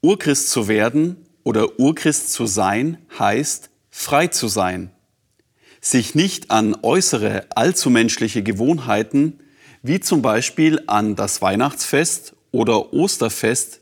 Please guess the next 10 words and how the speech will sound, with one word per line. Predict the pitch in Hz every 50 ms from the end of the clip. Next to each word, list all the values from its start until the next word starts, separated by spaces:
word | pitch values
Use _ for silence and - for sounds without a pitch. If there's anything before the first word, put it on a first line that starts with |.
| _
zu | - - 139 123
binden. | - 156 165 165 - - - 110 101 95 98 - _ _ _ _ _ _ _ _ _ _ _ _ _ _ _ _ _ _ _ -
Nicht | 139 151 - - - -
an | 131 131 123
das | 120 117 110 - - -
Sündhafte | - 185 214 208 - - 135 110 104 - - 117
des | 104 110 104 - -
Nächsten | 117 110 110 104 - - - 117
zu | 104 - - 107
klammern. | 101 - - 104 101 104 101 101 98 95 95